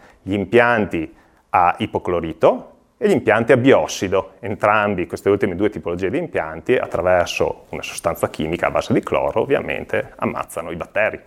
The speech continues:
In base alla tipologia di luogo dove andiamo a trattare l'acqua,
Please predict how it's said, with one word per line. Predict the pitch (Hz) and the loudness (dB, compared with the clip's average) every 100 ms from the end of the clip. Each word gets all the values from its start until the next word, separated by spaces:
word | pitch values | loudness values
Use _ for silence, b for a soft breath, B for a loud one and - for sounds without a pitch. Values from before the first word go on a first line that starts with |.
| b - | b -2
In | 143 | 2
base | 156 185 151 113 98 - | 4 6 6 4 4 4
alla | 113 | 0
tipologia | 110 110 107 107 139 | 0 2 2 4 4
di | 117 | 6
luogo | 107 113 113 | 6 6 6
dove | 107 104 | 6 4
andiamo | 98 104 104 104 95 82 - | 4 4 4 2 -2 -4 -6
a | - | -8
trattare | 90 - 104 139 | -4 2 4 4
l'acqua, | 92 80 - 135 170 | 4 2 4 4 4